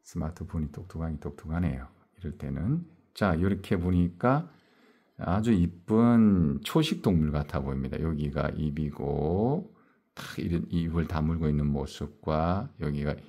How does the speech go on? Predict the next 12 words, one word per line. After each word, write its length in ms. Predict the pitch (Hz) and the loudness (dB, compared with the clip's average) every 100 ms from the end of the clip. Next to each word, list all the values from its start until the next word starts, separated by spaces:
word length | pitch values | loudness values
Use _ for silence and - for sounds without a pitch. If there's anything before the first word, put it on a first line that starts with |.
| _ - | _ -2
일부 280 | 110 104 | 0 2
여기 280 | 98 87 - | 2 0 -2
뼈가 760 | - 80 82 82 80 80 78 82 | -2 0 2 2 2 2 0 -2
이렇게 540 | 76 76 - 73 71 - _ _ _ _ _ _ _ - 87 | -2 -6 -4 -4 -4 -8 _ _ _ _ _ _ _ -14 -8
이빨이 800 | 92 90 90 82 78 - 85 76 | -6 0 2 2 -2 -6 -2 0
남아있고, 840 | 73 85 80 71 65 - 98 104 107 | 0 0 0 -2 -4 -6 0 2 2
머리가 420 | 76 73 73 71 | 2 2 0 -2
헤드가 520 | - 82 76 73 73 | -2 -2 0 -2 -2
이렇게 260 | 69 69 - | -4 -6 -6
코로 800 | 73 71 - - - 80 73 | -4 -4 -6 -14 -6 -4 -2
탁 240 | - - - | -6 -12 -8
있는데, 640 | 87 73 73 73 110 139 | -4 -2 -2 0 0 -2